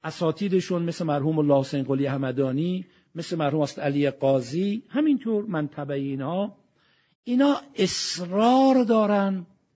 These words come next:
برای حرکت معنوی و برای سعادتمند شدن از معرفت نفس شروع کنید، چون روایات اینو میگه. یعنی مشی یه عده از اینها اینه،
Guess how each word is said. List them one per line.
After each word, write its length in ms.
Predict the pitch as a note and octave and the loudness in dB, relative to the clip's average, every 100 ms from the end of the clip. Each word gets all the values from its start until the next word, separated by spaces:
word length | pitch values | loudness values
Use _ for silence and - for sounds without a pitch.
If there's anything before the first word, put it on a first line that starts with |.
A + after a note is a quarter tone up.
| _ _ _ _ D#3 | _ _ _ _ -4
برای 720 | D3 E3+ G#3 A3+ E3+ C#3+ C#3+ C3 | 2 4 6 6 4 2 0 0
حرکت 920 | G#2+ - - C#3+ C#3 C#3 - G3+ - | -4 -10 -4 -2 -2 -4 -8 -8 -4
معنوی 800 | D3 C#3 - C#3+ C3+ D3 C#3 G2 _ _ _ _ _ _ _ _ - | -2 -2 -2 0 0 2 -2 -4 _ _ _ _ _ _ _ _ -8
و 160 | D3 | -6
برای 680 | D#3 C3+ E3 F#3 G#3+ D#3+ D3 | -2 2 4 6 6 4 2
سعادتمند 1080 | - - D3+ - D3 C3+ D3 - C#3+ D3 D3 | -2 -8 -6 0 0 0 -4 -2 -2 -2 -2
شدن 560 | C#3+ - D#3 G3+ A3+ C4+ | -6 -6 -2 0 0 0
از 180 | D#3+ D3+ | -2 -2
معرفت 580 | D#3 C#3+ C3+ C3+ C3 - | -2 -2 -4 -6 -8 -6
نفس 320 | C#3 D#3+ D3+ | -2 0 -2
شروع 340 | - G#2+ G#2 G2 | -6 -10 -12 -12
کنید، 320 | G2+ F#2+ - _ _ | -14 -16 -18 _ _
چون 160 | - F3+ | -6 -2
روایات 460 | D3+ C3+ C#3+ D#3 B2+ | 0 2 0 0 -6
اینو 160 | G#2 | -10
میگه. 220 | F2 - _ _ _ _ _ _ _ _ _ _ _ _ | -12 -18 _ _ _ _ _ _ _ _ _ _ _ _
یعنی 160 | D3+ E3 | -8 -4
مشی 540 | D#3+ F#3+ - - C#3+ | 0 0 -2 -4 -6
یه 220 | B2 D3 C#3+ | -4 -4 -4
عده 360 | C3+ B2 C#3 | -6 -4 -4
از 240 | C3 B2 - | -4 -8 -6
اینها 360 | C3+ C3+ E3 | -4 -2 -4
اینه، 380 | G#3 F3 C3 G#2 | -4 -4 -4 -8